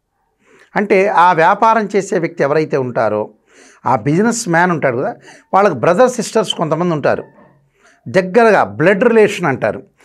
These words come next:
ఆ బ్లడ్ రిలేషన్ వాళ్ళని మాత్రమే ఇన్వాల్వ్‌మెంట్ చేయాలి. అప్పుడు ఇన్వాల్వ్‌మెంట్ చేశారనుకోండి, ఎలాంటి ప్రాబ్లమ్స్ అనేవి ఉండకుండా ఉంటాయి. అది చాలా most important అమ్మా.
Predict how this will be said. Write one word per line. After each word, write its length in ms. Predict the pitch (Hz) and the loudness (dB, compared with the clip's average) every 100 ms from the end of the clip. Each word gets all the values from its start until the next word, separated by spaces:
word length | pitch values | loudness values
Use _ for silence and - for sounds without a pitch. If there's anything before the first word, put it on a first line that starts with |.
| - _ | -20 _
ఆ 140 | 170 196 | 0 0
బ్లడ్ 300 | 135 170 190 | 2 0 0
రిలేషన్ 440 | 226 226 - - | 2 2 2 -4
వాళ్ళని 320 | 185 175 180 | 2 2 2
మాత్రమే 800 | 160 156 185 190 - 254 269 254 - - - - | 0 2 0 -2 -2 0 0 -4 -8 -16 -12 -2
ఇన్వాల్వ్‌మెంట్ 640 | 196 240 247 214 196 196 | 2 4 2 2 0 0
చేయాలి. 280 | 135 113 95 - _ _ _ _ _ _ 220 _ _ _ _ _ - | 0 2 0 -8 _ _ _ _ _ _ _ _ _ _ _ _ -4
అప్పుడు 260 | - 269 | -2 0
ఇన్వాల్వ్‌మెంట్ 600 | 233 214 240 240 226 202 196 | 0 2 2 2 0 -2 -2
చేశారనుకోండి, 720 | 185 190 165 147 156 147 160 | 0 0 -2 -4 -4 -4 0
ఎలాంటి 280 | 175 190 | 0 0
ప్రాబ్లమ్స్ 500 | 185 165 156 151 139 | -2 -2 -2 -4 -8
అనేవి 200 | 151 220 180 | -6 -4 -4
ఉండకుండా 340 | 135 - 165 | -6 -6 -6
ఉంటాయి. 240 | 160 - - _ _ _ _ _ _ _ _ _ _ - | -6 -8 -12 _ _ _ _ _ _ _ _ _ _ -6
అది 160 | 180 262 | -2 0
చాలా 380 | - 185 208 220 | -2 0 2 2
most 300 | 180 170 - | 0 -2 -4
important 460 | 127 113 101 107 101 | -4 -4 -4 -8 -12
అమ్మా. 260 | 92 95 | -12 -14